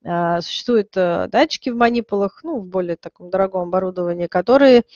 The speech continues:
вот этот угол измеряют, да, то есть если медсестра отвлеклась и вот так вот как бы как-то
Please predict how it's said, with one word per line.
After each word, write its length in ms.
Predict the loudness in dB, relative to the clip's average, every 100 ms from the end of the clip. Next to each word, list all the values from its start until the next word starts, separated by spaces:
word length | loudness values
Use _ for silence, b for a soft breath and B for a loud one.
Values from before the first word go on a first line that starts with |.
| B B 0
вот 80 |
этот 220 | 0 -2 -2
угол 420 | 0 2 2 0 _ _ -10
измеряют, 580 | 0 4 6 4 2 2
да, 180 | 2 2
то 140 | -2
есть 300 | -6 -8 -6
если 800 | -2 -2 -2 0 2 2 0 -4
медсестра 480 | -6 -4 -4 2 4
отвлеклась 680 | 4 -2 2 6 6 4 -12 _ _ _ _ _ _ _ _ _ -16 0
и 120 | 2
вот 140 | 4 4
так 220 | 2 2
вот 160 | -4
как 200 | -4 -8
бы 140 | -6 -4
как-то 420 | -4 -4 -8